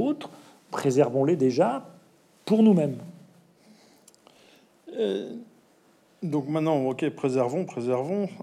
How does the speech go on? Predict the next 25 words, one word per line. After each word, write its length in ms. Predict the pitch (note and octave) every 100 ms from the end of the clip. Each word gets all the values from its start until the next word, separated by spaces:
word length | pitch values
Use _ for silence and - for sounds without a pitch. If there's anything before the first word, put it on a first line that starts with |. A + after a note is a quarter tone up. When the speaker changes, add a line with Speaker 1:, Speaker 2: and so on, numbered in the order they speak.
| -
Speaker 2:
Euh, 320 | D3 C3+ C3+
si 160 | A#2 -
c'est 140 | -
pas 140 | - C#3+
pour 140 | C#3+
le 60 | B2
tardigrade, 500 | B2+ - C#3 C3 B2+
c'est 160 | - B2
pour 240 | C3 B2+
nous. 400 | C#3 F3+ G3+ A3+
Euh, 540 | D#3+ C#3+ C#3 C#3 C3 C3
Speaker 1:
Mais 160 | B2+ C3 - - _ C#3
c'est 100 | F3+
mignon, 260 | F#3 A#3 B3+
les 80 |
tardigrades, 460 | F#3 B2 B2 A#2+ A#2+
hein, 60 | B2+
quand 120 | B2+
même. 200 | A#2 A2+ - - - - - A#2 - -
Speaker 2:
Non, 140 | C#3+
c'est 140 | C#3 B2+
assez 180 | B2+
moche, 300 | B2 G#2+ G#2+ -
enfin, 140 | F#2+ G2 G2
non. 140 | F#2+